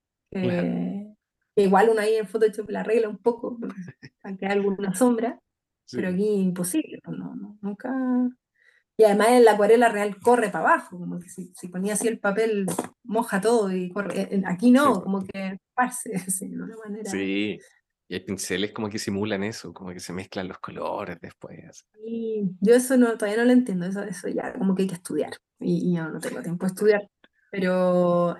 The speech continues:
Speaker 2: eh, yo creo que en algún momento lo pillaré, pero es verdad, pues sí, pues, hay, hay pinceles porque hay gente que hace unas cosas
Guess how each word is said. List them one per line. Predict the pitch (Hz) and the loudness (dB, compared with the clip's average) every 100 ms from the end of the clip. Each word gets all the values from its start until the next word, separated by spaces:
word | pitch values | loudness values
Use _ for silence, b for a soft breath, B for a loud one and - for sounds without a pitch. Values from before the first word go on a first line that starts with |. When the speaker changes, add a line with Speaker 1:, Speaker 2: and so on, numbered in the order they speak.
| - | -10
Speaker 2:
eh, | 185 180 175 175 170 180 | -8 -4 -4 -2 -4 -4
yo | 180 | -2
creo | 196 190 | -2 0
que | 185 185 180 175 170 170 180 - - | 0 0 0 0 -2 -4 -6 -10 -6
en | 190 | -2
algún | 185 220 | 0 4
momento | 247 247 | 4 4
lo | 262 262 | 2 -4
pillaré, | 269 240 190 160 | 0 0 0 0
pero | 190 | 2
es | 190 | 2
verdad, | 180 190 220 | 2 2 0
pues | - | -2
sí, | - 247 | -2 -2
pues, | 185 175 | -4 -12
hay, | 220 208 202 - | -10 -8 -10 -8
hay | 202 | -6
pinceles | 208 196 214 240 | -4 -2 -2 -4
porque | 185 208 | -4 -6
hay | |
gente | - 233 208 | -4 -2 0
que | 185 | 0
hace | 170 | 0
unas | 196 180 | -2 -4
cosas | 190 190 | -6 -6